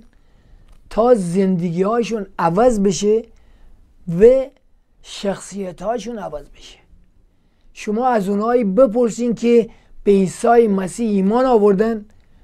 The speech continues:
و زندگیشون عوض شده. به نام عیسی مسیح دعا می‌کنن و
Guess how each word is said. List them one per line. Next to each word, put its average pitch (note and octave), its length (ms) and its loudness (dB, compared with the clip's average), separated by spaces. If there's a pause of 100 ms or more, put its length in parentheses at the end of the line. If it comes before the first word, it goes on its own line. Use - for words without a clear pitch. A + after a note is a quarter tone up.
(160)
و G#3 60 2
زندگیشون F#3+ 960 -2
عوض F#3 340 -4
شده. - 300 -18 (1500)
به G3 120 6
نام B3 360 0
عیسی A#3+ 600 2
مسیح G#3 420 -4
دعا G#3+ 340 0
می‌کنن A#3 440 -2
و A3+ 280 -2